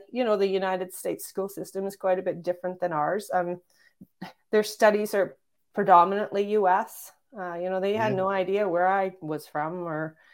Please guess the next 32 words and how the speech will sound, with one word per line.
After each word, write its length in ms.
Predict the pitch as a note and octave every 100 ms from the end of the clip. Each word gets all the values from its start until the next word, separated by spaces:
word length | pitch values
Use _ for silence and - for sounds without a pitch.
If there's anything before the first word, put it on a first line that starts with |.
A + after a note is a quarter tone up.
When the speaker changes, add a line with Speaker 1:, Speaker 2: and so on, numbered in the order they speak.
| - -
Speaker 1:
what 160 | G3
I 120 | G3+
was 160 | E3+ D#3+
about. 320 | D3+ D3+ F3 F3+
I 40 |
mean, 260 | F3+ E3+ F3
as 100 | F3
far 200 | A3 G#3 F#3
as 80 | E3+
they 220 | F3+ G#3
knew, 240 | F#3+ F#3+
I 240 | F#3+ G3 F#3+ - - _ -
came 160 | G#3+
from 160 | G3+ F#3+
a 80 | F#3
place 320 | G#3 G3+ G3+
where 120 | F#3 F3+
I 40 |
lived 260 | F#3 F3+ E3+
in 140 | F3
igloos. 560 | A#3 F#3+ D3+ D3 G3 - _ _ _ -
And 500 | F3+ E3+ E3 E3+ F3
so 540 | - E3 D#3+ D3 F3 _
<laughs> 80 | - D4+ - - - - C4+ - _ _ - - - A#3
it 100 | G#3+
was, 160 | G#3 G3
Speaker 2:
Well, 180 | F3+ F3+
well, 120 | F3
Speaker 1:
it 20 |
Speaker 2:
I 20 | F3+
Speaker 1:
was 80 |
Speaker 2:
guess, 240 | F3 D3+